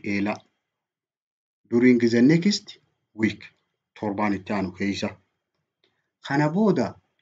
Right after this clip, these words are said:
eega takka pasii fuutee yookaan immoo bishaan fuutee booda formation of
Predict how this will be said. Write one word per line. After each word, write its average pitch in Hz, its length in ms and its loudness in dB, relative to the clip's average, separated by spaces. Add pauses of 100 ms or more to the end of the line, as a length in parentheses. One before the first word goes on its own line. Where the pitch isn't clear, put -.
eega 131 440 0
takka 117 580 -8 (180)
pasii 151 340 -2
fuutee 113 380 -6
yookaan 107 340 -4
immoo 147 180 0
bishaan 135 400 -4
fuutee 113 340 -2
booda 147 320 0 (1500)
formation 131 680 0
of 113 120 -2